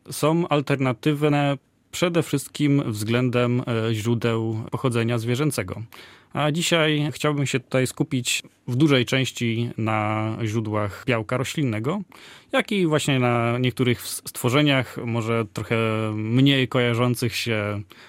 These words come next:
z codzienną żywnością, o których właśnie pani wspomniała. Natomiast, e, czemu alternatywne? Główny problem to zwiększająca się liczba ludności na świecie.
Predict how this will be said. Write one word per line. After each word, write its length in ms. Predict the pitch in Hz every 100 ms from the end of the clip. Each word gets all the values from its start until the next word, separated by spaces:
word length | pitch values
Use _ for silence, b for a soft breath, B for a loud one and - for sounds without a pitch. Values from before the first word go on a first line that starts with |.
| B
z 80 |
codzienną 480 | - 120 123 123 117
żywnością, 580 | 110 113 135 123 127 110
o 80 | 110
których 340 | - 117 104
właśnie 260 | 107 107 110
pani 300 | 117 113 110
wspomniała. 560 | - - 117 151 190 196
Natomiast, 460 | 156 196 196 180 -
e, 160 | 180
czemu 440 | 185 196 196 196 185
alternatywne? 960 | 180 170 180 175 170 156 120 107 98 101 113 - 127
Główny 320 | 214 196 147
problem 440 | - 120 110 110
to 640 | 107 123 117 113 113 113 123
zwiększająca 640 | 135 113 127 139 143 147 139
się 140 | -
liczba 340 | 127 120 120
ludności 560 | 113 113 117 113 - 110
na 200 | 101 101
świecie. 440 | - 110 - -